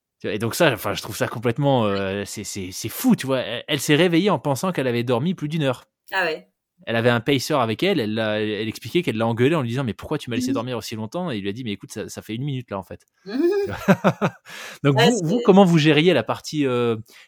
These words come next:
Speaker 1: récup ? Tu disais que vous étiez, euh, vous aviez un toit sur la tête, euh,
Speaker 2: Mhm.
Speaker 1: au-dessus de la tête tous les jours. Et est-ce que vous aviez, euh, vous faisiez attention, je sais pas, est-ce que, des massages, euh, des, euh, des rituels un peu pour, pour maximiser la récupération ?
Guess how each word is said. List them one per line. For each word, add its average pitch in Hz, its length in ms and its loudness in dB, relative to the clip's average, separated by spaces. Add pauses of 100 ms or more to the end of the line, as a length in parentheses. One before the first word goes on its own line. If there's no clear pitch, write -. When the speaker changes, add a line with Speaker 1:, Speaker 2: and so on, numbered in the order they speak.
Speaker 1:
récup ? 143 280 4
Tu 139 120 -6
disais 127 200 2
que 147 40 -4
vous 131 140 -2
étiez, 147 340 2
euh, 113 260 2 (300)
vous 117 100 2
aviez 117 160 4
un 123 80 4
toit 139 160 2
sur 120 160 -2
la 113 100 -2
tête, 135 280 -2
euh, 101 400 -4
Speaker 2:
Mhm. 104 260 -8
Speaker 1:
au-dessus 175 160 -10
de 120 60 0
la 110 40 -4
tête 123 160 -6
tous 117 120 -6
les 110 100 4
jours. 180 320 2 (420)
Et 85 220 -12
est-ce - 100 -10
que 143 80 0
vous 131 140 0
aviez, 131 340 6
euh, 110 400 2
vous 101 60 -18
faisiez 117 300 -2
attention, 127 520 -2
je 120 80 -6
sais 107 120 -8
pas, 123 180 -2
est-ce 110 140 -8
que, 80 80 -16 (580)
des 101 140 -14
massages, 135 760 2
euh, 110 200 0
des, 104 200 -4 (360)
euh, 87 540 -8
des 107 120 -6
rituels 123 440 4
un 117 80 2
peu 123 160 -2
pour, 107 360 -2
pour 104 180 -8
maximiser 123 720 0
la 113 120 2
récupération ? 110 600 -6